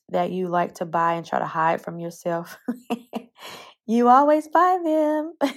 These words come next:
<laughs> So changing that and stockpiling with more things that add vibrancy and energy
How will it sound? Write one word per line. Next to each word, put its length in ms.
<laughs> 200
So 600
changing 540
that 320
and 80
stockpiling 960
with 180
more 640
things 380
that 300
add 440
vibrancy 720
and 160
energy 460